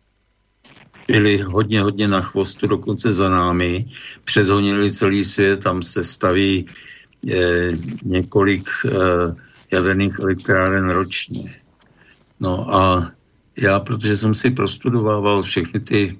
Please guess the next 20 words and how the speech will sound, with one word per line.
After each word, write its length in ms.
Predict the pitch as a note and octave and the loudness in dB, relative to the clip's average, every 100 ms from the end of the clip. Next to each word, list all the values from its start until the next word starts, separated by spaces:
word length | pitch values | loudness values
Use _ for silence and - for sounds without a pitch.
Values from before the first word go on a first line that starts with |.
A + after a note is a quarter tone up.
| _ | _
možné 640 | - G2+ G#2 G2 G2+ F#2+ E2+ - | 0 0 2 2 2 0 -4 -10
potenciální 1120 | - - - F#2+ - F#2+ G2 G2 G2 G2 F2 - - - _ | -10 -8 -8 -4 0 2 2 2 0 -2 -6 -16 -20 -20 _
projekty, 500 | - F#2+ G2 G#2+ - | -2 2 2 0 -2
které 260 | B2 A#2 G2 | -2 -2 0
by 180 | F#2 G2 | 2 0
byly 280 | E2 F#2 G2 | 0 -2 -2
u 100 | G2 | 0
nás 300 | F#2+ F#2 - | 0 0 2
realizovány, 1000 | F#2 G#2 A2+ G#2 F#2+ F2+ F2 F2+ F2 F2+ | 2 2 2 2 2 0 0 -2 -6 -6
tak 200 | F#2 - | -8 -6
jsem 200 | - G2 | -4 0
si 160 | A2 | 0
prostudoval, 720 | - G2+ - - G2 F#2 F#2 F2+ - - - - _ - | 0 -2 -2 0 2 2 0 -2 -10 -20 -20 -20 _ -6
eh, 220 | - E2+ | -6 -4
samozřejmě 600 | - F2+ F#2 G2+ F#2+ G2 | 0 2 2 2 2 0
i 40 | |
Westinghouse. 680 | F#2 F#2+ - G2+ F2+ E2 D#2 | 0 -2 0 0 2 0 -2
Jsem 200 | E2+ F2 | -2 -2
znal 520 | E2+ F2+ F2 F2 F2 | 0 0 2 2 0
i, 320 | F2+ F2 F2+ | 0 0 -2